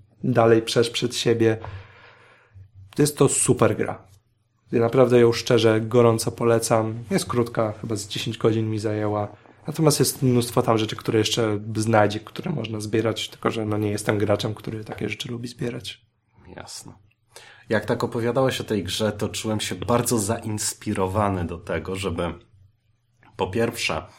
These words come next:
Speaker 2: odpalić i znowu przejść Devil May Cry trójkę, czwórkę.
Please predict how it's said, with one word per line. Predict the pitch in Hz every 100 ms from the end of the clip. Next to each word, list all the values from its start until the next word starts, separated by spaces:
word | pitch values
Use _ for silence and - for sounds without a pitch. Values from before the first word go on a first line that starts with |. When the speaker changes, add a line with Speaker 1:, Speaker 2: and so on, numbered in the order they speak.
| - - - -
Speaker 2:
odpalić | 92 92 - 107 104 95 -
i | 98
znowu | 87 104 95 92
przejść | - 92 87 85 - -
Devil | 95 92 92
May | 92 87
Cry | - 98
trójkę, | 98 85 85 85 87 78 -
czwórkę. | - - 95 80 - 90